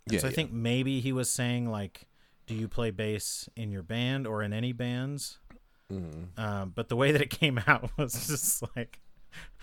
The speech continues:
Speaker 1: I played bass for five minutes, and then he was like, "So, do you play bass?" And it was humbling and hurtful all at the same time.
Speaker 2: Humbling.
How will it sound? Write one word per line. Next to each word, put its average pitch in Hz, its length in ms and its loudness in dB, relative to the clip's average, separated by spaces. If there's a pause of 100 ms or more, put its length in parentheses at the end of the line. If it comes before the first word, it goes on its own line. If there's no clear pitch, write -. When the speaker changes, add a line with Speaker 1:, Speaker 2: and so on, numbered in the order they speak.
(180)
Speaker 1:
I 117 100 0
played 151 300 6
bass 135 240 6
for 127 100 0
five 120 260 4
minutes, 117 360 2
and 127 120 2
then 117 120 2
he 120 100 2
was 110 160 -2
like, 107 160 0
"So, 156 240 6
do 123 160 2
you 147 80 0
play 131 300 0
bass?" 127 560 -2
And 110 260 -4 (640)
it 107 140 -6
was 196 160 -2
humbling 104 480 -2
and 98 180 -4
hurtful 98 560 -6 (140)
all 104 140 -8
at - 60 -14
the 95 60 -12
same 95 260 -10
time. 95 340 -12 (680)
Speaker 2:
Humbling. 85 720 -2